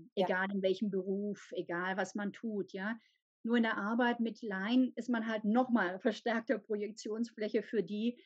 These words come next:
Speaker 2: Also ist man dann die böse Lehrerin, die böse Mama, der böse Papa. Also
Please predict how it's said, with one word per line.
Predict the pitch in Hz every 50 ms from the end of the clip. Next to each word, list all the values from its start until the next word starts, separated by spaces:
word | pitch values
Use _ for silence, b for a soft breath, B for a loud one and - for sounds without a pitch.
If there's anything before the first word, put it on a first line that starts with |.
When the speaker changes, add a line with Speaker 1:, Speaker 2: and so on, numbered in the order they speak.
| B B -
Speaker 2:
Also | - 208 202 214 208
ist | 214 208 240
man | 220 220 214
dann | 214 202 208 208 208
die | 226 220
böse | - 214 220 233 226 254 226
Lehrerin, | 208 185 190 214 233 226 214 220 220 214 214
die | 220 208
böse | - 226 220 233 233 254 220
Mama, | 202 190 190 214 233 233 226 214
der | 208 208
böse | 185 220 226 226 214 226 208
Papa. | 202 - 233 226 - 240 233 226
Also | - 208 202 226